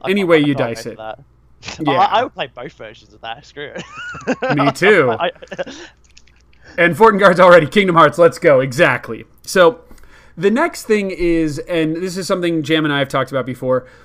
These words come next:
Speaker 2: why gate it behind the hosts, right? With
Speaker 1: Oh,
Speaker 2: even
Speaker 1: yeah.
Speaker 2: some of our favorite shows that do stuff like that, like Watch Out for Fireballs,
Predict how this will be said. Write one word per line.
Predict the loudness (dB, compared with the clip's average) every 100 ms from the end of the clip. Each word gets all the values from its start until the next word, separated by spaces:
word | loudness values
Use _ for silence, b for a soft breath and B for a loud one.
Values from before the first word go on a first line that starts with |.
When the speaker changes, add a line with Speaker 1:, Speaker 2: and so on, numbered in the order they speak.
| B
Speaker 2:
why | 0 2 2
gate | 0 -2 0
it | -2 -2
behind | -4 -2 -2 -2 -4
the | -4 -4
hosts, | -4 -4 -10 -12 -2
right? | 0 0 -2 _ _
With | -8 -8 -6
Speaker 1:
Oh, | -2
Speaker 2:
even | 0
Speaker 1:
yeah. | 2
Speaker 2:
some | 0
of | 2 0
our | 0
favorite | 0 -2 -2 -6 -6 _
shows | -12 -4 0 0 -2 -6 -6
that | -8 -6
do | -8 -8
stuff | -4 -4
like | -4 -6
that, | -6 -6
like | -4 -4
Watch | -4 -4 -6
Out | -10
for | -6
Fireballs, | -2 0 0 -2 -4